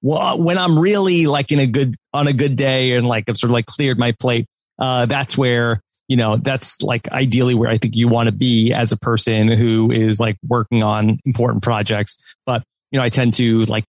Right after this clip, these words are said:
getting to sort of, like, uh, you know, whatever pot is boiling over and focusing my attention there. You know, I almost never miss a deadline with the podcast for whatever reason. That you've been doing this eleven years, like,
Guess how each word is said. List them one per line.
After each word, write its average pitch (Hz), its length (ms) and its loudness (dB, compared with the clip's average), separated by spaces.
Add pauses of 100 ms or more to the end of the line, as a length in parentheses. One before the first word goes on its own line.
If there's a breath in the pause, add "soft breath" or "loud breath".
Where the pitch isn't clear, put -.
getting 127 300 0
to 113 480 2
sort 117 240 0
of, 110 120 2
like, 107 340 -2
uh, 107 340 0
you 107 160 2
know, 101 160 2
whatever 110 640 0 (300)
pot 127 300 -4
is 123 200 0
boiling 110 440 2
over 107 520 0
and 104 340 0
focusing 113 380 0
my 107 100 0
attention 104 480 0
there. 104 340 0 (280 loud breath)
You 139 80 0
know, 135 180 -2
I 156 300 0 (120)
almost 165 380 -2
never 143 320 0
miss 139 220 0
a 127 60 0
deadline 123 600 0
with 120 400 0
the 110 60 -10
podcast 117 680 -4 (240 loud breath)
for 131 120 0
whatever 135 280 2
reason. 120 640 2 (320)
That 117 180 0 (140)
you've 127 140 -2
been 107 80 0
doing 135 180 2
this 127 160 0
eleven 120 320 0
years, 117 440 2
like, 107 120 -4